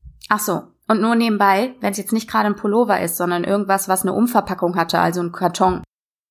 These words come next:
Den berühmten Originalkarton brauchst du übrigens auch nicht, um ein Teil zurückzugeben, weil du kaufst ja das Teil selber und nicht die Umverpackung.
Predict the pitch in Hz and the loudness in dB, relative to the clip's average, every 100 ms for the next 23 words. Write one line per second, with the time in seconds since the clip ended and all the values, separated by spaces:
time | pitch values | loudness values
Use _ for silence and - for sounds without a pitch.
0 | _ _ - 196 202 202 233 240 220 202 | _ _ 2 4 4 4 4 2 2 2
1 | 196 190 185 233 247 175 175 185 226 180 | 2 4 4 4 2 -4 -4 -4 -2 0
2 | 185 - 190 180 190 185 180 175 180 175 | 0 0 -6 -6 -4 -4 -4 0 0 0
3 | 170 156 - _ _ _ 185 170 170 170 | -2 -6 -10 _ _ _ -4 -2 -2 -2
4 | 170 170 165 170 170 170 - 175 170 165 | -4 -2 -2 -2 -8 -10 -12 -6 -4 -2
5 | 156 170 180 208 208 180 175 196 180 185 | -2 -2 0 0 0 -2 -2 -2 0 2
6 | 202 175 170 170 - 190 185 165 165 160 | 4 2 2 -2 0 -2 -2 -6 -6 -6
7 | - 175 | -8 -8